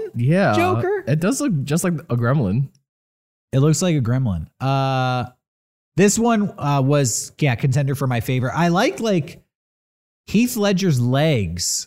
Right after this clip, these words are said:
Speaker 2: are so skinny and so long.
Speaker 1: Yeah, he's
Speaker 2: His
Speaker 1: got a big
Speaker 2: head
Speaker 1: head.
Speaker 2: is way too big. Um,
Speaker 1: You can tell this took a long time.
Speaker 2: this looks like a lineup from hell, by the way.
Speaker 1: <laughs>
Speaker 2: The, the lines, they look like you're gauging the height of everybody.
Speaker 1: Yeah.
Speaker 2: It did take a long time. I'm sure it did.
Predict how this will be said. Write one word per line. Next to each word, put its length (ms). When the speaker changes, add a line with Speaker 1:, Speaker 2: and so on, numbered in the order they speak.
Speaker 2:
are 120
so 360
skinny 540
and 120
so 280
long. 340
Speaker 1:
Yeah, 100
he's 80
Speaker 2:
His 120
Speaker 1:
got 60
a 40
big 80
Speaker 2:
head 320
Speaker 1:
head. 100
Speaker 2:
is 180
way 380
too 300
big. 480
Um, 720
Speaker 1:
You 140
can 100
tell 180
this 100
took 180
a 60
long 260
time. 360
Speaker 2:
this 180
looks 180
like 180
a 40
lineup 500
from 160
hell, 320
by 220
the 120
way. 120
Speaker 1:
<laughs> 340
Speaker 2:
The, 540
the 60
lines, 840
they 200
look 220
like 180
you're 140
gauging 380
the 100
height 380
of 80
everybody. 640
Speaker 1:
Yeah. 540
Speaker 2:
It 100
did 120
take 220
a 20
long 280
time. 200
I'm 100
sure 240
it 80
did. 300